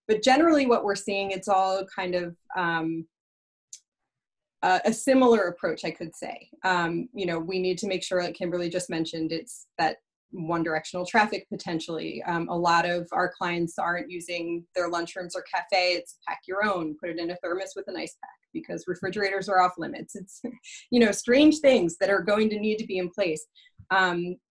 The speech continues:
at least in the immediate. And then, you know, there's definitely a lot of conversation about shifts, um, bringing people back on, you know, there's team A, there's team B, Tuesday, Wednesday, Thursday, wh-, whatever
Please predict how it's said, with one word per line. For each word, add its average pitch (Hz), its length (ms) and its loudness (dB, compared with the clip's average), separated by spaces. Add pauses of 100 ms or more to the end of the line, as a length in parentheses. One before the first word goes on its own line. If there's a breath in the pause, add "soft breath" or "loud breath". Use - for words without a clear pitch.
(120)
at 208 180 0
least 226 280 0
in 214 80 2
the 185 120 -2
immediate. 185 480 0
And 180 160 0
then, 175 300 -2
you 190 120 -4
know, - 80 -6
there's 196 300 -2
definitely 214 460 4
a 196 40 4
lot 185 200 4
of 254 80 -4
conversation 254 540 2
about - 260 2
shifts, - 640 -10 (120)
um, 175 420 -2 (120)
bringing 180 260 0
people 196 220 -10
back 175 300 2
on, 170 120 -2
you 165 100 0
know, 156 140 -6
there's 156 160 -12
team 185 200 -6
A, 233 180 4
there's 190 200 -6
team 180 220 -6
B, 233 280 4
Tuesday, 185 340 -6
Wednesday, 170 480 -6
Thursday, 220 580 0
wh-, 180 260 -8
whatever 202 260 2